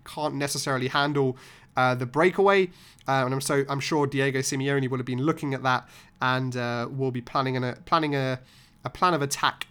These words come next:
that will exploit that, uh, for, for Atletico. But for us next in the Premier League, it's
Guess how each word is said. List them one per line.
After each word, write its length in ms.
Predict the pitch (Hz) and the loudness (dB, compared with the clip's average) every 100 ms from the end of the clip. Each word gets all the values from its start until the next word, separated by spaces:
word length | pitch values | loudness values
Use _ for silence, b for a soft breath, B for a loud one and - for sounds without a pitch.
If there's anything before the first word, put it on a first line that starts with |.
| - | -8
that 140 | 131 | -6
will 220 | 139 131 | -4 -4
exploit 480 | 127 - - 143 139 | -4 -6 -4 -4 -2
that, 220 | 127 - - - | -4 -6 -10 -8
uh, 360 | 131 123 123 123 | -6 -4 -6 -8
for, 380 | - - 120 120 | -16 -10 -6 -6
for 240 | - 117 | -4 -4
Atletico. 540 | 117 139 135 - 123 113 | -2 -4 -6 -6 -6 0
But 240 | 147 135 B B | 2 0 B B
for 220 | - 156 | -6 4
us 220 | 220 226 | 4 4
next 240 | 208 208 208 | 0 0 0
in 80 | 185 | -2
the 80 | |
Premier 300 | 165 185 170 | 0 2 2
League, 320 | 170 165 165 - B B | 2 2 0 -4 B B
it's 180 | 147 139 | -4 -4